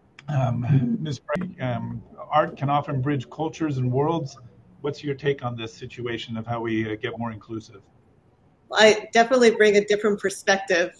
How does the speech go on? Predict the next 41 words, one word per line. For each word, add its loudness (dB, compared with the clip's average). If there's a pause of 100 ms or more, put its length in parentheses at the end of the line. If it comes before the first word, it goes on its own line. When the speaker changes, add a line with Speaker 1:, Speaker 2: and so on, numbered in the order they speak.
(140)
Speaker 2:
Um, 0 (100)
you -8
know, -8
artists 4
are 2
creative. 0 (380)
They 2
take, -2 (200)
take -2
risks, 0
risks, 0
and -2
they 0
come -4
up -2
with -4
new 2
ideas. 0 (440)
They're 6
also 6 (220)
entrepreneurs, 0
which -8
Xavier, -2 (160)
um, -2 (180)
was -14
talking -2
about. -2 (580)
And 2
I 6
think 0
that 2
business 2
leaders 4
can 0
learn 0
from -4
artists -2
and -6
creatives -2
to -8
help 0